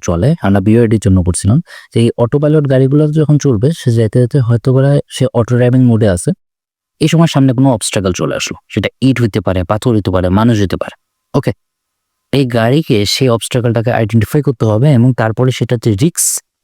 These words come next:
সে ওটাকে ক্রস করে যাওয়া যাবে নাকি ওটা উপর দিয়ে যাওয়া যাবে নাকি ওটার সাইড দিয়ে যেতে হবে, এই মডেলটাই আমরা মোটামুটি ডেভেলপ করছিলাম। ওকে? So এইরকম আপনাকে কোনো স্পেশালিস্ট সেক্টরে যেতে হবে। এখন আপনি যদি মনে করেন, "ভাই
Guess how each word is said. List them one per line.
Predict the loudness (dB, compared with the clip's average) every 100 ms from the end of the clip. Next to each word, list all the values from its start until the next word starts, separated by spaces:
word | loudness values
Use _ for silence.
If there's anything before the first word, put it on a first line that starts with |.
| _
সে | -6 -2
ওটাকে | -2 -2 -4
ক্রস | -4 -2 -2 -2
করে | -2 0
যাওয়া | 2 0
যাবে | 0 0 -2
নাকি | 0 0 -2
ওটা | 0 -2
উপর | -2 -2
দিয়ে | 0
যাওয়া | 2 2
যাবে | 2 0
নাকি | 0 -2 -4
ওটার | -4 -4 -6 -18 -12
সাইড | -6 -4 -2 -2
দিয়ে | -4
যেতে | -4 -4
হবে, | -2 0 -2 -4 -16 -20 -2
এই | 2 2 4
মডেলটাই | 2 2 0 0 0 -2 _
আমরা | 0 2
মোটামুটি | 0 0 -2 0
ডেভেলপ | 0 0 -2
করছিলাম। | -4 -8 -8 -14 _ -4
ওকে? | -4 -6 -12 _ -4
So | -4 _ 0
এইরকম | 2 2 2 2
আপনাকে | 2 0 2
কোনো | 2 2
স্পেশালিস্ট | 2 -4 0 0 0 -2 -8
সেক্টরে | -2 -2 0
যেতে | 0 0
হবে। | -2
এখন | 0 0
আপনি | 2 2
যদি | 4
মনে | 4 2
করেন, | 2 2
"ভাই | 2 0